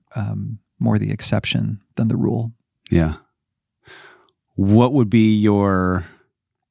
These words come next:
Speaker 2: advice or hopes and dreams for trying to capture some of that? Like, what can we do to foster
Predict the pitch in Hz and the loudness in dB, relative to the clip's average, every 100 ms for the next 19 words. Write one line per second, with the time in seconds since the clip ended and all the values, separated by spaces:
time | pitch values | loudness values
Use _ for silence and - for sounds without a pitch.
0 | - 95 85 95 98 98 - 87 82 87 | -6 -4 0 0 0 -2 -4 -6 -2 0
1 | 107 - - 101 90 87 92 92 92 87 | 0 -2 -6 -2 0 0 2 2 2 -2
2 | - 92 85 82 - - 104 92 87 - | -2 0 0 -2 -6 -4 0 0 -2 -4
3 | 85 - 82 - 85 80 73 58 - _ | -4 -4 -8 -4 -2 -2 -4 -8 -14 _
4 | _ _ - 110 117 - 113 87 95 95 | _ _ -4 0 0 2 2 2 2 2
5 | 90 85 - _ - - _ _ - 95 | 2 -2 -6 _ -20 -20 _ _ -2 -2
6 | - 90 90 - 90 82 80 78 87 | 0 -2 -2 -6 -4 -2 -2 -4 -10